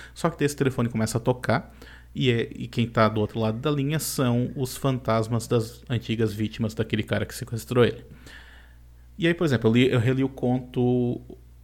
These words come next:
hoje, né? Tem várias diferenças a respeito do conto. O conto é muito, é bem curtinho, assim, então é bem centrado. É, por exemplo, não tem máscara no, no conto, sabe? Tipo, ele vê a cara do, do cara o tempo todo. É, mas uma,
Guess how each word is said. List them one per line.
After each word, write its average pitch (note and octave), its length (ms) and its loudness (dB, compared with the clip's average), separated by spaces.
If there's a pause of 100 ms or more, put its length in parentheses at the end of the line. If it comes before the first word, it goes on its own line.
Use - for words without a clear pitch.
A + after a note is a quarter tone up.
hoje, A2+ 320 0
né? A#2+ 200 0 (440)
Tem B2+ 120 6
várias C#3 280 4
diferenças A2+ 480 0
a A2 40 0
respeito - 240 -2
do - 40 -14
conto. A#2+ 180 -2
O - 20 -12
conto G#2+ 200 0
é - 20 2
muito, A2 280 0 (160)
é A2 80 -2
bem A2+ 160 2
curtinho, A#2 520 2
assim, - 180 -2
então G#2+ 160 0
é G2 60 0
bem G2+ 180 0
centrado. - 540 -2 (600)
É, G#2+ 640 2 (680)
por C3 100 2
exemplo, A2 180 0
não A2 120 4
tem B2 140 4
máscara G#2+ 500 2
no, F#2+ 280 -6
no G#2 120 -2
conto, G#2 340 -2
sabe? - 240 -6
Tipo, - 220 -16 (160)
ele G2 160 -2
vê G2+ 180 -4
a F#2 40 -2
cara F#2+ 280 -2
do, G2+ 140 -8
do A2 280 -10
cara - 180 -4
o - 20 -12
tempo G2+ 200 -8
todo. A2 200 -4 (440)
É, A2+ 320 2
mas B2 260 2
uma, C#3+ 180 0